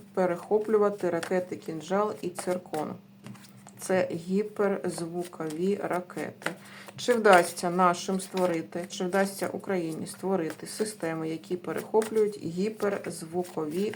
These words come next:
рак-, російські ракети? Російські. Чи вдасться? Чи вдасться? Ну, конечно, ще б хорошо туди і балістику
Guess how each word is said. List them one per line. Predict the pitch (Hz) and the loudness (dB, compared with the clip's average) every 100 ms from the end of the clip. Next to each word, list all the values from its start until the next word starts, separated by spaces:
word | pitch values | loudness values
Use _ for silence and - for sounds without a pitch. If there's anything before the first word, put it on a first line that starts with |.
| - | -4
рак-, | 151 - - | -6 -8 -6
російські | 170 170 - 202 214 - 190 | -4 -4 -4 -2 -4 -2 -2
ракети? | - 156 160 - 139 - - 160 | 0 0 -2 -6 -6 -8 -10 -6
Російські. | 185 - - - - - - - - - - - - - | -6 -6 -10 -12 -16 -20 -20 -20 -20 -20 -20 -18 -18 -14
Чи | - 196 | -4 -4
вдасться? | 175 151 151 - - 190 - - | 0 -2 -2 -8 -10 -10 -10 -4
Чи | 208 | -2
вдасться? | 208 175 170 - - 180 196 - - - - - - | 0 -2 -2 -6 -10 -10 -12 -16 -20 -20 -20 -8 -2
Ну, | 233 | 2
конечно, | 220 214 214 196 | 6 4 4 -2
ще | - | -2
б | 196 | -4
хорошо | 196 196 208 | -2 -2 -2
туди | 196 180 | -2 0
і | 185 | 2
балістику | 175 180 226 - - 160 | 2 2 0 -4 -6 -6